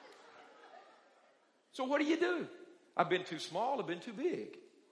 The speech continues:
So what is it that we're saying? You know what we're saying? We're saying we need to read the book of Acts. We're saying we need to get out of a religious mindset. We need to get a word mindset. We need to go back to the word of God. They started off with three thousand one hundred twenty.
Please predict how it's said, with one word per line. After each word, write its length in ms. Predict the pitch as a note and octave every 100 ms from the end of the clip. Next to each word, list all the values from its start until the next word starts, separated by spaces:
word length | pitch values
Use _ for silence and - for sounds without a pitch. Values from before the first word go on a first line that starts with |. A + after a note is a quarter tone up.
| - - _ _ _ _
So 140 | - A#3
what 180 | C4+ F4
is 140 | -
it 100 | C#4
that 140 | A3+ F3
we're 100 | E3
saying? 380 | - G3 B2 A#2+
You 60 |
know 80 | D3+
what 100 | A#3+
we're 80 | A#3
saying? 360 | - F#3+ A3+ A3+ - -
We're 120 | E3+
saying 400 | - B3 C4 F3+
we 60 | E3
need 180 | F#3
to 40 | D#3
read 180 | E3 D#3
the 40 |
book 200 | D3 D#3
of 60 | F3+
Acts. 380 | A3 C#3+ - - - - - - - - - -
We're 160 | F#3 F#3+
saying 360 | - D4 A#3+
we 60 | G3+
need 120 | G3
to 80 | D#3+
get 140 | G3+
out 140 | G3 D#3
of 60 |
a 40 | D3+
religious 560 | D3+ E3+ C#4 G3+ E3+
mindset. 600 | D3+ D3 D3 - E3+ G#3+
We 120 | F3+
need 140 | F3+ F3+
to 60 |
get 120 | F3 F#3
a 40 |
word 400 | E3 C4+ - D3+
mindset. 540 | D3 B2 B2 - C3+ - - - - -
We 100 | E3+
need 160 | A3 D4+
to 80 |
go 140 | B3 G3+
back 240 | G3 G3
to 80 | G#3+
the 80 | F3+
word 240 | G3 F#3+
of 100 | F3+
God. 220 | G#3+ D4+
They 160 | A#3 A3
started 480 | - - D4+ C4 B3
off 260 | D#4 C4+
with 140 | A#3 A3
three 240 | G#3 C#4
thousand 520 | - B3 C4 G#3+ G#3+
one 140 | A3+ A#3+
hundred 400 | B3+ B3 A3+ -
twenty. 420 | D4 E4+ C#4